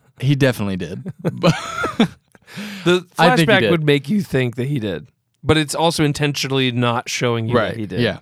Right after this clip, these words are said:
Speaker 2: Yeah.
Speaker 1: So
Speaker 2: Yeah.
Speaker 1: anyway, so there's that. So that's kind of hanging over Cliff.
Speaker 2: Yeah.
Speaker 1: It's a reason that he has, like, this sort of,
Speaker 2: Mm-hmm.
Speaker 1: you know, mythic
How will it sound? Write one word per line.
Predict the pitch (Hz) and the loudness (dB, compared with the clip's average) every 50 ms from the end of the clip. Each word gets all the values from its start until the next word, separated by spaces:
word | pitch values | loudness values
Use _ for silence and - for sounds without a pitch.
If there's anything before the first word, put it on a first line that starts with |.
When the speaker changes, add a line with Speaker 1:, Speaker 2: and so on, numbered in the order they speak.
| _ _ _ | _ _ _
Speaker 2:
Yeah. | - 131 113 98 90 | -8 -6 -6 -6 -6
Speaker 1:
So | 85 - 127 110 101 92 92 87 - _ _ _ _ _ _ _ _ _ - | -2 2 2 2 2 0 -2 -8 -14 _ _ _ _ _ _ _ _ _ -16
Speaker 2:
Yeah. | 113 104 85 - - | -14 -14 -14 -8 -4
Speaker 1:
anyway, | - 143 120 98 90 143 | -2 0 0 0 -2 -2
so | - - 127 | -2 0 2
there's | 131 139 143 123 | 2 2 2 2
that. | 123 123 110 87 - - | 2 0 0 0 -4 -6
So | - - 117 | -4 -2 0
that's | 117 123 131 - | 0 0 0 -2
kind | - 135 117 | -2 -2 -2
of | 107 98 | -2 -2
hanging | 104 117 113 107 104 101 98 | -2 -2 -2 -2 -2 -2 -2
over | 95 92 87 90 87 | -2 -4 -4 -6 -8
Cliff. | 82 - - 95 90 85 - - - - | -8 -6 -6 -4 -4 -4 -6 -10 -8 -4
Speaker 2:
Yeah. | 120 120 104 - - - | -4 -4 -4 -4 -8 -10
Speaker 1:
It's | 95 92 - - - - - - | -10 -10 -10 -10 -10 -14 -14 -10
a | 73 110 | -8 -4
reason | 107 104 107 107 101 104 101 | -2 0 0 0 0 -2 -2
that | 101 92 92 | -4 -4 -4
he | 101 101 95 85 | -4 -4 -2 -2
has, | 98 95 92 90 90 | -2 -2 -2 -2 -2
like, | 90 87 85 - - | -4 -4 -6 -6 -6
this | 98 87 - | -4 -4 -2
sort | - 101 92 85 | -2 -2 0 0
of, | 87 87 85 92 - - - _ - | -2 -4 -4 -8 -12 -14 -16 _ -8
Speaker 2:
Mm-hmm. | 143 139 139 135 139 131 - _ _ _ _ _ _ | -6 -6 -6 -6 -8 -10 -12 _ _ _ _ _ _
Speaker 1:
you | - | -12
know, | - - - 101 - | -12 -10 -12 -10 -4
mythic | 98 98 98 87 - - 95 - - - - - | -2 -2 -2 -2 -2 -4 -4 -4 -8 -12 -16 -16